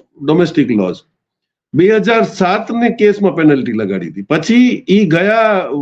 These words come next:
હેગમાં વર્લ્ડ, અ, ઇન્ટરનેશનલ કોર્ટમાં, તો તમારે બે હજાર એકવીસ ની અંદર ઈ પૈસા એમને રિફંડ કરવા પડ્યા.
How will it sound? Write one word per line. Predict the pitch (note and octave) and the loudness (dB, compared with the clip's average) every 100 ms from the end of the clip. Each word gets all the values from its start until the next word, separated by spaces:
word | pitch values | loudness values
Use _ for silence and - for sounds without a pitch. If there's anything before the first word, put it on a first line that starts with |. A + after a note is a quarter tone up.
| C#3 C3 | -6 -2
હેગમાં | F3+ F#3+ G3 G3+ G3 E3+ C#3+ | -2 0 0 2 2 0 0
વર્લ્ડ, | E3+ F#3+ F3 | 2 0 0
અ, | F3 D3 | -2 0
ઇન્ટરનેશનલ | C#3+ D#3 F3+ F3+ E3+ F3 D#3+ | 0 0 2 2 2 0 -2
કોર્ટમાં, | E3 F#3 F#3 D3 C3 C3+ _ _ _ _ - | 2 2 2 0 -2 -4 _ _ _ _ -2
તો | F3 | 0
તમારે | F3 F#3+ G#3+ A3 | 2 2 2 2
બે | F#3 G3+ G#3+ | 2 2 2
હજાર | F#3+ A3+ A3 | 0 0 2
એકવીસ | G3+ G3 A3 G3 | 2 0 -6 0
ની | G#3+ | 2
અંદર | G#3 G#3 G#3 | 2 2 2
ઈ | |
પૈસા | F#3 F#3 F#3+ G3+ | 2 2 2 0
એમને | F#3+ G#3 | 2 2
રિફંડ | F3 F#3 G3+ D#3+ | 0 0 0 0
કરવા | C3 A#2+ G#2 | -2 -4 -6
પડ્યા. | - E2 | -10 -18